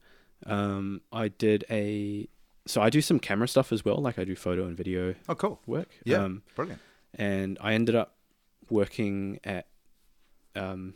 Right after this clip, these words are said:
Speaker 1: do you know Kieran McMeekin?
Speaker 2: Yeah.
Speaker 1: Have you met him? Yeah, yeah.
Speaker 2: Yep.
Speaker 1: So his album, at, when he was recording that at Roundhead with
Speaker 2: Mm.
Speaker 1: Greg,
Speaker 2: Mm.
Speaker 1: um, I got called in to shoot, like, behind the scenes
Speaker 2: Right.
Speaker 1: on that.
Speaker 2: Gotcha. Yeah, one of
Speaker 1: Um,
Speaker 2: my closest friends is Nicky P.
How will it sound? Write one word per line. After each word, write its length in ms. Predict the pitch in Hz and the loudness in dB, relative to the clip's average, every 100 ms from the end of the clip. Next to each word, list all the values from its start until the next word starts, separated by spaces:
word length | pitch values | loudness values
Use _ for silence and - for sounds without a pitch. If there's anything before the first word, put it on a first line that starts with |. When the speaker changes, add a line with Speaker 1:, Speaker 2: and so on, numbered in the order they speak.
| _ | _
Speaker 1:
do 100 | 147 | 2
you 60 | 202 | 2
know 80 | |
Kieran 400 | - - 123 127 | 2 6 6 6
McMeekin? 400 | - 107 - 214 - _ _ - | 2 -4 -4 -6 -6 _ _ -2
Speaker 2:
Yeah. 100 | 180 | 0
Speaker 1:
Have 80 | |
you 60 | 127 | 0
met 100 | 135 | -2
him? 140 | 208 | 2
Yeah, 160 | 127 127 | 8 10
yeah. 220 | 117 107 - | 10 8 4
Speaker 2:
Yep. 140 | 120 - - - _ | -4 -6 -12 -20 _
Speaker 1:
So 300 | - - 104 | -4 2 2
his 320 | 107 143 139 - | 6 6 6 6
album, 420 | 110 113 87 90 | 4 6 2 -2
at, 200 | 92 - - | -8 -10 -10
when 220 | 110 98 | -6 0
he 80 | 110 | 2
was 140 | 101 | 2
recording 280 | 104 104 98 | 2 2 4
that 100 | 90 | 2
at 80 | 85 | 0
Roundhead 500 | 90 95 90 85 82 - | 0 0 -2 -4 -4 -4
with 160 | 123 | -2
Speaker 2:
Mm. 20 | |
Speaker 1:
Greg, 320 | 101 95 82 - - | 2 2 2 -8 -8
Speaker 2:
Mm. 240 | 123 110 82 _ _ - - | -6 -4 -8 _ _ -18 -8
Speaker 1:
um, 440 | 101 95 95 92 _ _ _ | -6 -6 -10 -14 _ _ _
I 100 | 107 | -4
got 240 | 101 98 - | 0 -2 -2
called 220 | - 95 95 | 0 2 4
in 160 | 98 | 2
to 260 | - - 95 | 0 0 0
shoot, 300 | - 113 95 | 4 4 4
like, 180 | 95 - | 0 -2
behind 260 | - 104 | 0 2
the 40 | 95 | 2
scenes 640 | - 98 120 151 - - 95 | 0 2 0 -2 -10 -14 -6
Speaker 2:
Right. 220 | 104 127 | -2 -2
Speaker 1:
on 100 | 95 | -2
that. 280 | 123 - - | -2 -4 -8
Speaker 2:
Gotcha. 380 | - - 92 82 _ | -8 -8 -10 -12 _
Yeah, 80 | - | 0
one 100 | 101 | 2
of 40 | 98 | 4
Speaker 1:
Um, 60 | |
Speaker 2:
my 80 | 110 | 2
closest 340 | - 117 101 - | 2 -2 -2 -2
friends 220 | 120 104 | 0 0
is 100 | 90 | -4
Nicky 220 | 104 92 | -6 -2
P. 240 | 147 143 | -2 -4